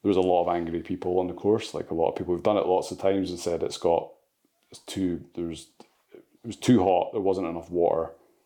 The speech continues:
'cause it was a heat wave. It's not normally that hot, it was the hottest they've ever had. And then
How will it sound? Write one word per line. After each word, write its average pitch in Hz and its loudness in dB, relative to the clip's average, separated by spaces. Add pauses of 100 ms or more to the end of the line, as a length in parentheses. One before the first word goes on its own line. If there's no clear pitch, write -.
(320)
'cause 95 4
it 98 8
was 92 2
a 95 0
heat 110 4
wave. - -6
It's 95 -10
not 113 2
normally 107 2
that 85 2
hot, 98 2
it - -12
was - -20
the 95 -4
hottest - -2
they've 90 -4
ever 80 -4
had. 92 -2 (840)
And 90 -4
then 85 -4